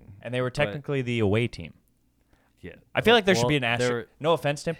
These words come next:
Speaker 1: There should be a little asterisk next to this Super Bowl win, and la-, and the,
Speaker 2: Well,
Speaker 1: the Tampa Bay's too.
Speaker 2: I,
Speaker 1: Like,
Speaker 2: I mean, I, I think it's nice that they, they agree to the, the A F C, N F C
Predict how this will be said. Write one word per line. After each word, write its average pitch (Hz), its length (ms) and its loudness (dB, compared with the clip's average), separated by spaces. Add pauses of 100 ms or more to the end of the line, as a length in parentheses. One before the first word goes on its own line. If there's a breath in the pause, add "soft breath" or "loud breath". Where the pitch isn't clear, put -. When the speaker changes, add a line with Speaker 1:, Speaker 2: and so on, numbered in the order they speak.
(100)
Speaker 1:
There - 100 -6
should 147 120 -6
be 131 80 2
a 113 80 2
little 110 240 6
asterisk 92 540 -6
next - 200 -16
to - 60 -16
this 90 180 -8
Super 90 320 -12
Bowl 90 200 -8
win, 87 260 -10
and 175 180 4
la-, 151 160 4
and 156 300 -4
the, 147 180 -2
Speaker 2:
Well, 196 320 2
Speaker 1:
the - 60 -20
Tampa 147 240 -4
Bay's 151 340 -2
too. 160 140 -10
Speaker 2:
I, 147 140 -2
Speaker 1:
Like, - 280 -10 (240)
Speaker 2:
I 117 80 -10
mean, 127 320 -6
I, 110 200 -8 (520)
I 107 100 -14
think 113 240 -14
it's - 460 -14 (560)
nice 101 320 -12
that 98 120 -16
they, 95 200 -16 (1000)
they 92 220 -14
agree 92 500 -12
to 90 360 -10 (120)
the, 87 380 -14 (1900)
the 95 200 -10
A 95 180 -8
F 95 140 -14
C, 98 200 -10
N 92 140 -12
F 87 160 -14
C 95 600 -14